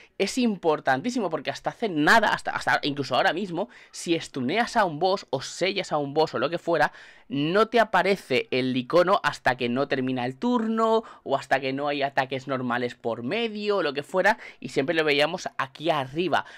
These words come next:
Ahora, junto con el daño, sabremos si le hemos bajado el ataque, la defensa, si lo hemos estuneado, si le hemos hecho cualquier efecto, aparecerá aquí abajo, por lo cual se verá mucho más fácil. Si estás, eh, en vilo de un stun o estás en vilo de,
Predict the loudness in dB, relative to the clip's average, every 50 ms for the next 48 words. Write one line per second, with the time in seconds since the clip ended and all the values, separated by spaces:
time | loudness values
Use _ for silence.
0 | -12 -2 2 4 6 6 6 4 2 0 -4 -2 2 4 4 4 2 -2 -2 -2
1 | -2 0 0 0 0 -2 -2 0 0 0 0 0 -2 -2 -2 0 0 0 -2 -6
2 | -6 -4 -4 -2 -2 -2 -2 -2 -2 0 0 0 0 0 2 2 0 0 0 -6
3 | -10 -12 -14 -20 -18 -10 -2 2 4 4 4 4 2 -2 -2 -2 -4 -6 -4 -4
4 | -4 -4 -4 -4 -6 -6 -6 -6 -6 -4 -2 0 0 0 0 -2 -4 -8 -8 -8
5 | -8 -8 -8 -6 -4 -2 -2 -2 -2 -2 -6 -6 -6 -6 -6 _ -8 -8 -8 -4
6 | -2 -2 -2 -2 -4 -6 -6 -8 -12 -14 -6 -6 -4 0 0 0 0 0 -2 -2
7 | -2 0 -2 -2 -2 -2 -4 -4 -4 -4 -4 -4 0 0 0 0 0 -2 -2 -2
8 | -2 -2 -4 -8 -6 -6 -6 -6 -4 -4 -6 -6 -6 -10 -10 -10 -14 -20 -18 -14
9 | -10 -6 -4 -4 -4 -2 -2 -2 -2 -2 -2 -2 -2 -2 -2 -4 -4 -4 -2 -2
10 | -2 -2 -2 -2 0 0 0 2 2 2 0 2 0 -2 -2 2 2 2 2 2
11 | -4 -14 -14 -6 -2 -2 -2 0 -2 -6 -4 -4 -4 -4 -2 -2 -2 0 0 0
12 | 2 2 2 2 0 -2